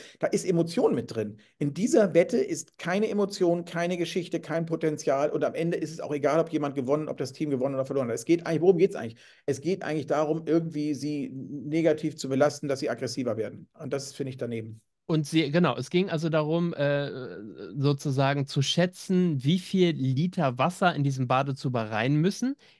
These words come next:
Speaker 2: Diesen Wert verdoppelt man und dann hat man die Minutenanzahl,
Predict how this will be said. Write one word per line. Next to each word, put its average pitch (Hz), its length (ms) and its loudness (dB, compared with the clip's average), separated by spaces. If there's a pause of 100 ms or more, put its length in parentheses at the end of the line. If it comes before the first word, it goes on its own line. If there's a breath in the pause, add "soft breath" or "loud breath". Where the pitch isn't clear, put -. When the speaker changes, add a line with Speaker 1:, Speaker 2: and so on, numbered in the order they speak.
Speaker 2:
Diesen 147 560 4
Wert 165 520 4
verdoppelt 180 640 2
man 220 340 0
und 151 140 0
dann 151 140 4
hat 185 120 2
man 165 140 0
die 151 100 2
Minutenanzahl, 143 1400 2